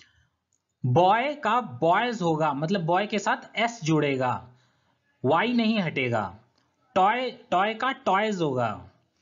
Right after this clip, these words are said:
क्लॉय का क्लॉयज होगा, ले, ले का के साथ भी एस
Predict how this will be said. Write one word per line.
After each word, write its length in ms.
क्लॉय 320
का 240
क्लॉयज 420
होगा, 280
ले, 440
ले 220
का 200
के 80
साथ 320
भी 280
एस 360